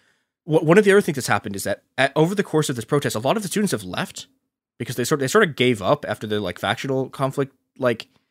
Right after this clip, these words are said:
stopped. But so, so most of the people, like, who are there are, are, are on, are on the outs-, are, like, other workers on the outside of the square trying to defend it. And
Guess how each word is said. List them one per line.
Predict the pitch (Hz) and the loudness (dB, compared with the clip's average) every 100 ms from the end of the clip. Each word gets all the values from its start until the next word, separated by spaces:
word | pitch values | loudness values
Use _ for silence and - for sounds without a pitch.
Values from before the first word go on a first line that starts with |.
| _ _ _ _ _ _ - | _ _ _ _ _ _ -6
stopped. | - 147 143 143 - | 2 6 6 4 0
But | 131 110 - - | 2 2 -4 4
so, | 147 135 | 6 6
so | 165 | 6
most | 170 254 | 6 6
of | 220 | 2
the | |
people, | 170 196 160 127 | -2 0 0 0
like, | 107 101 - - - _ _ _ _ _ _ _ _ _ _ _ _ _ _ _ | 0 -2 -4 -14 -20 _ _ _ _ _ _ _ _ _ _ _ _ _ _ _
who | - - 190 | -4 0 2
are | 123 | 2
there | 117 151 190 107 90 | 4 6 6 4 2
are, | 117 110 - | -2 -2 -2
are, | 98 90 | -4 -2
are | 101 87 107 | -4 -4 -4
on, | 113 - | -4 -2
are | 107 | -2
on | 131 | 0
the | 117 | 0
outs-, | 101 107 - | -2 -2 -4
are, | - 101 101 | -4 -2 -2
like, | 113 110 | -6 -6
other | 127 117 | -4 -2
workers | 107 107 117 | -4 -4 -4
on | 101 | -6
the | |
outside | 92 - 104 | -6 -8 -12
of | |
the | 87 | -12
square | 92 | -14
trying | - 69 | -12 -14
to | - | -14
defend | - - | -18 -18
it. | - _ - | -20 _ -12
And | 80 73 - | -10 -10 -14